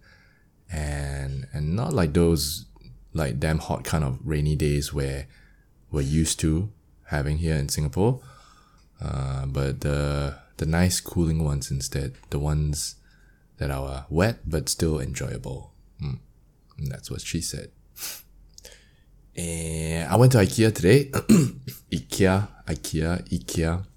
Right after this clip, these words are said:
I bought a big jar that's got, like, a na-, a little tap below to, to, to, which is, like, perfect for my,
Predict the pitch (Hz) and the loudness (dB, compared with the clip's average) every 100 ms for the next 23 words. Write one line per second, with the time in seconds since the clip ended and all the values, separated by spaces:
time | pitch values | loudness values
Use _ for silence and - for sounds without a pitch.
0 | - _ - - - _ - - - 80 | -20 _ -20 -20 -20 _ -20 -10 -2 6
1 | 87 78 87 78 - 85 80 90 101 - | 6 8 4 4 2 2 4 4 2 -6
2 | - - - - - - - 73 - 82 | -20 -20 -20 -20 -20 -12 -6 -4 -2 -2
3 | 73 73 78 78 76 76 73 80 - - | 0 0 0 0 0 -2 0 0 -2 -2
4 | 80 - 80 73 76 76 76 - 101 - | -2 -2 -4 -2 0 -2 -4 -8 -12 -12
5 | - - 71 71 - - 73 71 71 - | -12 -6 -6 -6 -10 -10 -6 -6 -8 -10
6 | - _ - - - _ - 110 80 - | -16 _ -20 -20 -20 _ -20 -10 -8 -6
7 | 73 73 - 85 - - 85 78 73 | -6 -6 -2 -2 0 0 2 2 2